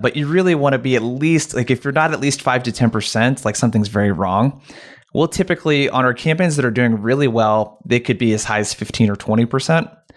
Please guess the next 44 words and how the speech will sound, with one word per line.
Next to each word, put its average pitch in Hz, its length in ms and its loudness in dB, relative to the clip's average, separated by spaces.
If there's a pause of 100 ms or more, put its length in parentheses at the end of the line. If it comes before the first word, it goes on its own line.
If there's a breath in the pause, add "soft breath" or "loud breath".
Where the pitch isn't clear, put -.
(500 loud breath)
But 135 120 2
with 123 160 -4
reply 143 320 0
rates, 123 420 0
if 113 160 -4
they're, 110 180 2
if - 160 -4
they're 110 100 2
low, 123 460 2
the 110 140 -8
thing 143 220 0
that 143 120 -2
you 117 140 0
wanna 120 240 2
make 117 180 0
sure 110 520 0 (140)
of 107 160 2
is 101 120 -2
two 131 220 0
things. 87 440 -2
Am 143 140 0
I 156 60 2
reaching 139 360 0
out 117 140 0
to - 100 -14
the 110 100 0
right 107 220 0
person? 104 580 0 (160)
Am 117 140 0
I 107 300 -2 (640 soft breath)
reaching 131 260 0
out 120 100 2
to - 120 -6
the 110 100 0
right 107 380 0
company, 175 480 0
the - 160 -10
right - 280 0
p-, - 60 -20 (140)
persona? 151 680 0 (120)
And 113 160 0
is 113 100 -4
my 117 100 0
messaging 110 680 0